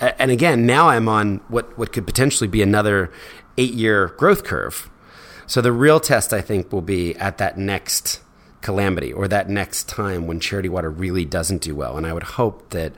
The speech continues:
I would have the, the memory and take those learnings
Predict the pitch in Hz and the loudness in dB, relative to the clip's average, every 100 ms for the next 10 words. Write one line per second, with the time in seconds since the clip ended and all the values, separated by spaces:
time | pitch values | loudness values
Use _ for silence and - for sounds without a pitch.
0 | - - - - 87 87 85 95 85 78 | -16 -18 -14 -8 -6 -4 -2 -2 -2 -6
1 | - 85 85 87 90 92 95 90 73 71 | -10 -8 -6 -4 -4 -2 -2 -4 -4 -8
2 | - - 82 - 98 92 85 82 90 90 | -10 -10 -8 -6 -4 -4 -6 -4 -4 -4
3 | 76 71 - - | -4 -4 -6 -8